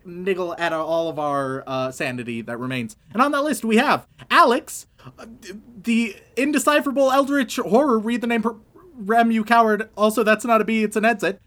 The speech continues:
Uh, Xanax, yandere neko, you hear? What do you wish for this holiday season? I wish to get more people to play White Swartz. I s-, wish for freedom.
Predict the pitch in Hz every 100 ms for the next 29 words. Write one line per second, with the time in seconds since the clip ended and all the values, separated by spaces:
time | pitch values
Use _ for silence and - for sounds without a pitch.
0 | _ - 185 190 165 285 285 - - 143
1 | 143 170 190 240 190 202 160 170 269 254
2 | 285 _ _ 180 233 262 277 294 - 233
3 | 196 208 208 190 190 202 190 214 247 220
4 | 220 214 202 226 233 220 214 208 226 208
5 | 233 220 247 233 - - _ _ - 208
6 | 214 226 226 220 214 _ _ - - -
7 | - - - - - - - - - 180
8 | 202 233 226 214 - 196 269 269 240 175